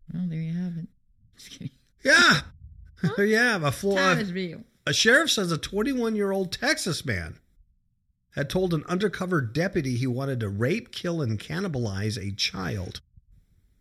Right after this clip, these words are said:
Speaker 2: That's not a conversation you have every day now, is it?
Speaker 1: Mm-mm.
Speaker 2: Mm-mm.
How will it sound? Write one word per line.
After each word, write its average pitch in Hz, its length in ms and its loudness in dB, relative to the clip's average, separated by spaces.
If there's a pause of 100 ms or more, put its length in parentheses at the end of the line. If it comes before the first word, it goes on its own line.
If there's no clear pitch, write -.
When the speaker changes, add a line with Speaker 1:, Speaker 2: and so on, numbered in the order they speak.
(400)
Speaker 2:
That's 214 180 -2
not 202 120 2
a - 20 0
conversation 160 580 2
you 131 80 0
have 135 180 -2
every 120 200 0
day 202 240 -4
now, 123 220 -2
is 131 120 -4
it? 101 120 -6 (300)
Speaker 1:
Mm-mm. 185 420 -2
Speaker 2:
Mm-mm. 156 380 -2